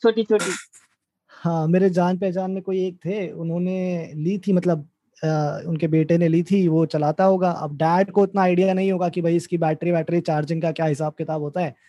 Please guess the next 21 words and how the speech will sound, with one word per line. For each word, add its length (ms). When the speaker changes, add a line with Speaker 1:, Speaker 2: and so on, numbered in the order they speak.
Speaker 2:
तो 180
एक 220
दिन 120
वो 120
सुबह 240
सुबह 200
उसे 200
सब्जी 300
लेने 240
के 100
लिए 120
यो 160
बाइक 180
लेके 220
चले 280
गए, 140
उसमें 340
Speaker 1:
<laughs> 20
Speaker 2:
होगी 220
बैटरी 360
कम। 280